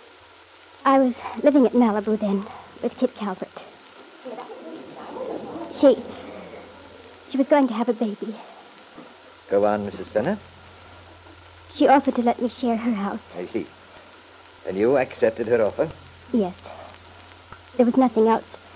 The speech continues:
Speaker 1: I mean, I was quite alone, and it seemed the best thing to do.
Speaker 2: Uh, did your husband know you were living in Southern California at that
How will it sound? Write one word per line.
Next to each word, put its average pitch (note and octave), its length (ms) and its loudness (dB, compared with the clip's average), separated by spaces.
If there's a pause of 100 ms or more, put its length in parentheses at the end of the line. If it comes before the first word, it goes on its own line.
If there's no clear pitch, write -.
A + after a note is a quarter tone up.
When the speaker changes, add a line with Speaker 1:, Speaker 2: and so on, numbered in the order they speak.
(1200)
Speaker 1:
I A3+ 80 0
mean, G#3+ 160 8
I F#3 100 2
was G#3+ 140 -6
quite A3 260 -2
alone, G#3+ 320 4
and F3 80 -2
it F#3 160 -8
seemed G3 200 2
the - 60 -10
best G3+ 200 -8
thing G3+ 180 -6
to - 80 -16
do. G#3 180 -8 (580)
Speaker 2:
Uh, - 40 -2
did A3 180 -2
your G3+ 160 6
husband D#3 460 2
know C3 320 2
you A#2 200 -2
were G2+ 200 2 (180)
living A2+ 240 0
in G#2 140 -6
Southern A2 320 -2
California G#2+ 600 -2
at G2 200 -6
that G#2 120 -2